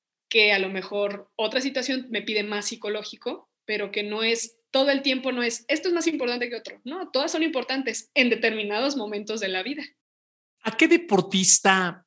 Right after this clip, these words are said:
Speaker 2: mujer admiras y a qué deportista hombre admiras por su psicología?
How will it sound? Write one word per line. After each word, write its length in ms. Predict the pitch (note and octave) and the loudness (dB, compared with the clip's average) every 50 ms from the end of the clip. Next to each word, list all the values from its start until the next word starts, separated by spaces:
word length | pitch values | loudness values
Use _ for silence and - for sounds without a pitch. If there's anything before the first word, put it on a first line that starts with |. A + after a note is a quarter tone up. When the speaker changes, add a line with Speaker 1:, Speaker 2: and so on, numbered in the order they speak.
| _ _ _ _ _ _ _ _ | _ _ _ _ _ _ _ _
Speaker 2:
mujer 460 | - E3+ E3 E3 - - - F#3 F3+ | 4 6 6 6 4 4 4 4 4
admiras 840 | E3+ E3 - E3 F3 F#3 G3+ A#3+ C4+ C#4 - - - - - _ _ - | 4 2 2 4 4 4 4 2 2 2 2 2 2 0 -2 _ _ -2
y 120 | D3+ D#3+ | 0 0
a 60 | D3 | 2
qué 140 | - - F#3 | 4 4 4
deportista 1000 | F#3+ F#3 F#3+ F#3 E3 D3+ - - F#3+ F3 - - - F#3+ F3+ F3 - - - - | 4 4 2 0 -2 -2 -2 0 2 4 4 4 4 4 2 0 0 -4 0 4
hombre 520 | G3+ F#3+ F#3 F#3 F#3 F3 F3 E3+ F3 - - | 6 8 8 8 6 6 4 4 2 2 0
admiras 1000 | D#3+ D3 - D3+ D3+ E3 F3 F3+ F3+ F#3+ G3+ G3 - - - - - - _ _ _ _ _ | -2 -2 0 0 0 2 2 2 2 2 2 2 2 2 2 2 0 -4 _ _ _ _ _
por 640 | - F3 E3+ D#3+ D#3+ D#3+ D#3 D#3 - - - _ _ _ _ _ _ _ | 4 4 6 6 6 4 2 0 -4 -8 -14 _ _ _ _ _ _ _
su 180 | - - - E3 | 4 6 6 6
psicología? 760 | - F3 - - D3 C#3+ C#3 C#3 - C#3+ B2 G#2+ - - _ | 4 0 0 0 0 0 0 -2 -4 -6 -8 -8 -10 -14 _